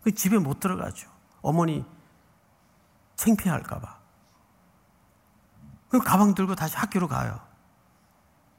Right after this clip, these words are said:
그 운동장 아무도 없는데 그 계단에 앉아가지고 별별 생각을 다 하는 거예요. "아, 우리 어머니 왜 이렇게 빚을 졌지?" 그땐 어려서,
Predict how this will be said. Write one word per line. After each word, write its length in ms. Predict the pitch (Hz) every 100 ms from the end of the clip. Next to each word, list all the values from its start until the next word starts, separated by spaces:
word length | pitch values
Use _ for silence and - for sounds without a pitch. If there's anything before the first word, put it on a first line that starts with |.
| _ _ _ _ _ _ _ _ _ _ _ _ _ _ _ -
그 260 | 160 123 - -
운동장 680 | 151 175 156 143 135 113 - - - _ -
아무도 480 | - - 175 170
없는데 440 | 135 120 117 113 101 - _ _ _ _ _ _ -
그 80 | 113
계단에 340 | - 147 139
앉아가지고 760 | 120 113 117 107 - - - - - - _ _ _ _ -
별별 260 | 170 202 190
생각을 400 | 180 147 123 131
다 120 | 110
하는 120 | -
거예요. 300 | - - _ _ _ _ - - - -
"아, 80 | -
우리 220 | 117 147
어머니 240 | 208 220 180
왜 160 | 113
이렇게 180 | 190 214
빚을 300 | - - 135
졌지?" 420 | 117 104 143 190 - - _ _ _ _ _ _ _ _ _ _ _ _ _ _ _ _ _ -
그땐 280 | 170 220 -
어려서, 380 | 147 196 208